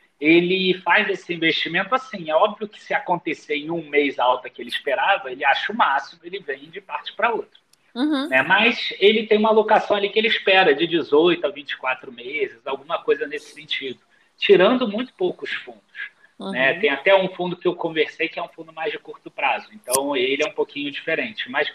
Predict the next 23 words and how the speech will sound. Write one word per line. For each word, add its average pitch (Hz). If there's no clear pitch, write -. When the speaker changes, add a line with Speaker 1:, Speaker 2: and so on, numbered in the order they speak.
Speaker 1:
a 147
gente 202
vê 165
essa 190
rotação 170
de -
carteira. 123
Então, 156
o 175
que 208
que 240
é 226
o 208
mercado 175
tá 165
fazendo? 139
Ele 151
tá 175
vendo 147
essa 139
queda 131
do 156
dólar 151